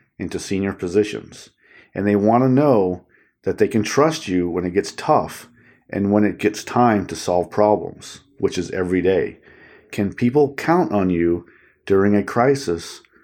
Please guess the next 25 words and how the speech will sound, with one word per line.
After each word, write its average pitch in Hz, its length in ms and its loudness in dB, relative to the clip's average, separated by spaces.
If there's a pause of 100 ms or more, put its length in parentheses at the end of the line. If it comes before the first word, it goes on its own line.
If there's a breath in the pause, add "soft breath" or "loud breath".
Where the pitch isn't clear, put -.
(220 soft breath)
or 98 160 -4
any 113 260 2
tough 107 320 -2
situation 101 920 0
that 80 140 -6
comes 87 280 -4
along? 87 520 -2 (340)
Can 101 140 -2
they 107 140 4
trust 139 440 0
you 92 320 0
with 95 160 -2
their 98 140 2
people? 117 520 -4 (320 soft breath)
Can 104 160 -2
they 98 120 2
trust 139 440 -2
you 82 320 -2 (280 soft breath)
with - 160 -8
coming 104 320 2
in 104 100 4
with 95 140 0
the 95 60 0
big 101 220 2
ideas? 98 720 0